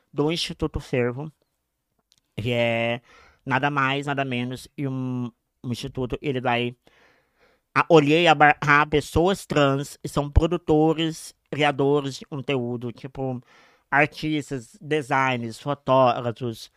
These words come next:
é, pessoas, gente, a gente tem um, um, um mapeamento, a gente tá levantando,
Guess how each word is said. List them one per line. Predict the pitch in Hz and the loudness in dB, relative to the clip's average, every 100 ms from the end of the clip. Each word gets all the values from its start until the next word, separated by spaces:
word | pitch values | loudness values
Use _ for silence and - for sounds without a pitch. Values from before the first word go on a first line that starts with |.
| _ _ _ - | _ _ _ -4
é, | 143 143 143 | 0 2 0
pessoas, | 160 156 180 180 - _ _ _ _ _ - 160 | -2 0 0 0 -4 _ _ _ _ _ -20 -16
gente, | 127 120 135 127 | -8 -6 -4 -4
a | |
gente | 127 - | -6 -6
tem | 135 143 | -8 -6
um, | 143 127 | -8 -10
um, | 127 123 131 | -10 -10 -6
um | |
mapeamento, | 123 117 127 120 131 - | -4 -2 -4 -4 -8 -10
a | |
gente | 123 110 | -12 -8
tá | 117 | -6
levantando, | 110 107 104 110 104 107 | -6 -6 -8 -8 -8 -12